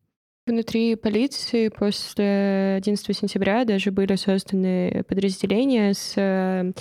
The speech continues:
арабоязычными полицейскими, которые следили за, а, м, э, там, представителями арабской, э,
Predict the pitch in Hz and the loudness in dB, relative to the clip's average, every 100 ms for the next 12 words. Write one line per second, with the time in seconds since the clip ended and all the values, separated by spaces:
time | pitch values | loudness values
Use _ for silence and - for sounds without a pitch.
0 | - - - - 202 202 196 190 202 - | -12 -14 -12 -4 0 2 0 0 -2 0
1 | 190 180 185 185 202 254 - - 214 196 | -2 0 0 0 0 0 -2 -2 0 0
2 | 185 - 185 196 190 - 190 190 196 180 | -2 -2 0 0 -2 -2 -2 -2 0 0
3 | 185 180 185 180 - - - _ - 185 | -2 -2 -2 -4 -6 -16 -18 _ -4 -2
4 | 185 170 165 180 180 165 - - - - | -2 -2 -4 -4 -4 -4 -6 -6 -6 -6
5 | - - 190 190 - 202 202 - 196 185 | -6 -4 -6 -6 -4 -4 -4 -4 -4 -2
6 | 175 175 - - - - 185 - - - | -2 -4 -6 -8 -8 -6 -6 -8 -10 -6
7 | 180 180 180 180 - 185 | -4 -4 -4 -4 -6 -8